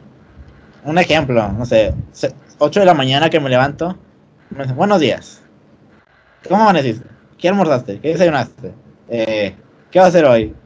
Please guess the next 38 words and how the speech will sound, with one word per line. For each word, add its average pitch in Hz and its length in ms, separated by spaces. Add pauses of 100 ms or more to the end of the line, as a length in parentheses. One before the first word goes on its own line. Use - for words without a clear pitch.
(360)
Y 131 100
de 135 100
repente 143 360
se 139 80
acaba 143 200
la 170 160
plática, 143 420
güey, 98 300 (160)
y 90 180
ya 95 120
no 131 100
sabes 160 160
de 165 60
hablar, 127 440
de 107 100
qué 113 80
hablar, 120 340
pero 101 420 (360)
pues, - 40
ahí 147 80
está, 196 500
y, 107 400
y 107 100
quiere 131 200
platicar, 143 340
y 139 40
yo, 135 80
pues, 127 160
es 135 80
que 165 80
ya 170 60
no 175 60
sé 165 80
de 185 80
qué 196 80
platicar, 190 460
güey, 147 120
ya. 170 360